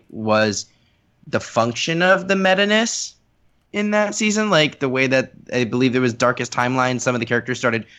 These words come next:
showing up in a fantastical way, and it was a ref-, it was just, like, what was, what was the process like? What's it like to have a show that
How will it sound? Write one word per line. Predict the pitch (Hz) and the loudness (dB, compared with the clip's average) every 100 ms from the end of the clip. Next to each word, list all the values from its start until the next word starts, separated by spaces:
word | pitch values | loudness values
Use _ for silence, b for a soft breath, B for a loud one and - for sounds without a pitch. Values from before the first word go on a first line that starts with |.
| b | b
showing | - - 139 131 117 | -6 0 2 2 2
up | 123 127 | 0 0
in | 120 | -4
a | |
fantastical | 117 120 110 117 117 - 127 120 110 | -2 -4 -4 -6 -6 -6 -4 -4 -2
way, | 107 113 147 160 b b b - | 0 2 2 -2 b b b -4
and | 123 | -2
it | |
was | 123 117 | 0 -2
a | |
ref-, | 110 104 113 120 - | -4 -2 -2 -2 -4
it | |
was | 135 135 127 - _ _ _ _ - | 0 0 -2 -12 _ _ _ _ -2
just, | 160 | 0
like, | 170 160 160 | 2 0 0
what | 151 170 | 0 2
was, | 175 147 | 0 0
what | 175 | 0
was | 196 214 | 2 0
the | 196 | -4
process | - 156 165 151 131 | -6 -4 -4 -4 -6
like? | 113 | -4
What's | 127 139 | -4 -4
it | 135 | -2
like | 135 131 - | -2 -2 -4
to | 135 123 | -2 0
have | - 127 | 0 -2
a | 127 | -2
show | 131 127 123 | 0 0 2
that | 117 110 _ | 0 -2 _